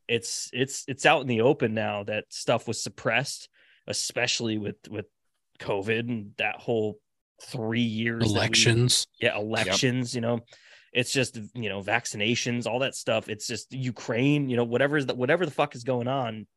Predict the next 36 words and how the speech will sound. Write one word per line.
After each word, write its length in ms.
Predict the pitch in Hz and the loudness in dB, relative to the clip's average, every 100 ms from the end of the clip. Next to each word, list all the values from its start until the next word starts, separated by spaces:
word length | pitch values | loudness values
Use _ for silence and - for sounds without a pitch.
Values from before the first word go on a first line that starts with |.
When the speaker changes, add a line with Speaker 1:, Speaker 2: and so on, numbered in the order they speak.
| - | -12
Speaker 1:
Twitter 380 | - 131 127 113 | -4 -2 -2 -4
suppressed 560 | - 107 127 131 - | -8 -6 -2 -2 -2
it. 200 | 110 - _ _ - _ _ | -6 -6 _ _ -20 _ _
And 140 | 110 113 | -4 -2
now 340 | 113 113 117 - | -2 -2 -2 -4
Elon 300 | 110 117 117 | -4 -4 -2
Musk 260 | 117 127 - | -2 -2 -2
is 160 | 107 | -6
here. 320 | - 104 107 110 _ _ - | -4 -4 -4 -6 _ _ -2
Like 160 | 113 | 0
I 60 | 110 | 0
said, 280 | - 110 101 _ _ - | -2 -4 -4 _ _ -6
or 140 | 120 | -6
like 280 | 107 120 110 | 0 0 2
you 100 | 127 | 0
said, 240 | 147 110 - - | 2 0 0 2
I, 200 | 135 147 139 | 4 4 4
I 100 | 147 | 2
still 220 | - 175 | 4 2
don't 200 | 151 139 - _ _ _ - | 4 2 0 _ _ _ -4
trust 260 | 131 120 135 | -2 -2 -2
him. 60 | |
He's 140 | 117 - | -4 -2
still 140 | 131 | -2
kinda 240 | 123 135 | -2 -2
like 180 | 110 107 | -2 -4
that 180 | 98 - | -8 -10
Gru 360 | 107 107 113 120 | -10 -2 0 0
character 640 | - 120 120 117 120 120 | 2 2 2 0 0 0
where, 240 | 120 104 - | -4 -8 -10
like, 220 | 113 104 | -10 -10
he's 160 | - 101 | -12 -12
gonna 160 | 101 | -12
steal 240 | - - 110 | -10 -4 -4
the 100 | 98 | -4
moon. 400 | 101 104 113 | -10 -8 -6